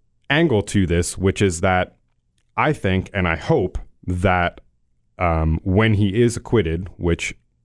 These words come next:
inevitably I think he will be on these charges, Kyle is going to have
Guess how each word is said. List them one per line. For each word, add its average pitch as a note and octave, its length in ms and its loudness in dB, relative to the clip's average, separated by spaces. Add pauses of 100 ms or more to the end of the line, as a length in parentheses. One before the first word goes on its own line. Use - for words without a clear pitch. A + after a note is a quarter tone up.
(340)
inevitably F2+ 580 0
I E2 80 2
think F2+ 240 -2
he F#2 100 -2
will F#2 280 2
be D#2+ 340 -2
on F2 160 0
these E2 160 0
charges, F2 580 -2 (640)
Kyle E3 340 0
is A2 100 0
going G#2 280 2
to F#2 40 -2
have F#2 480 -2